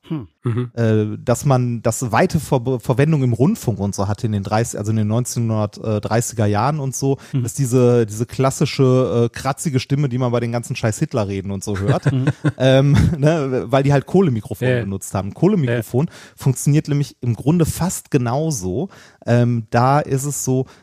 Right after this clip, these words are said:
Speaker 3: dass man, äh, zwei Membranen hat. Die eine, die schwingt und die andere, die der gegenüberliegende Kontakt ist. Und zwischen diesen beiden Membranen ist, äh, sind so Kohlestückchen, so ganz, ganz viel, so Kohlegrieß, also ganz, ganz kleine Kohlestückchen.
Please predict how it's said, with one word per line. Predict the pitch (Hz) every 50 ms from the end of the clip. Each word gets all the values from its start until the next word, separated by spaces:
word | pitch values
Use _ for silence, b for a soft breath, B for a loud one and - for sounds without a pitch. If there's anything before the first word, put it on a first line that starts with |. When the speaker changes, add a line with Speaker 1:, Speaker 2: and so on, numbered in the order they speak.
| B B
Speaker 3:
dass | - 117 - - -
man, | 131 117 113 117 113 117 117 -
äh, | - 110 110 110
zwei | - - - 107 110 120 165 185
Membranen | 165 120 110 104 85 - 101 95 95 101 104 98 90
hat. | - 147 160 -
Die | - 123 -
eine, | - 110 127 147 156 135
die | 107 107 98
schwingt | - - 123 135 196 247 247 -
und | 131 117
die | - -
andere, | 107 127 143 147 135 123
die | 107 120 120
der | 117 113
gegenüberliegende | 101 107 117 117 120 - 139 160 139 131 139 139 123
Kontakt | - - 123 - - 131 135 - - -
ist. | - 196 196 -
Und | - 120 113
zwischen | - - - 180 220 - 214 160 117
diesen | 104 110 110 110 120 95
beiden | 107 101 104 101 107 104
Membranen | 104 101 101 - - 98 98 101 101 120 139 175 B B B B B B
ist, | B - 131 123 - - -
äh, | - - 120 117 117 117 110 107 _ _ _
sind | - 131 107 117 143 139
so | - 131 127 127 127 123
Kohlestückchen, | 117 _ - - - 165 180 180 160 123 104 - - - - - 156 - - - - - 117 92 90
so | 90 101
ganz, | - 143 175 -
ganz | - 151 143 -
viel, | - 139
so | 113 104
Kohlegrieß, | - - - 156 165 160 131 101 - 120 101 113 135 127 101 98 - - -
also | - 104 107
ganz, | 101 127 147 156 -
ganz | 139 120 -
kleine | - - 127 120 107
Kohlestückchen. | - - 151 170 196 - - - 190 - - - 220 240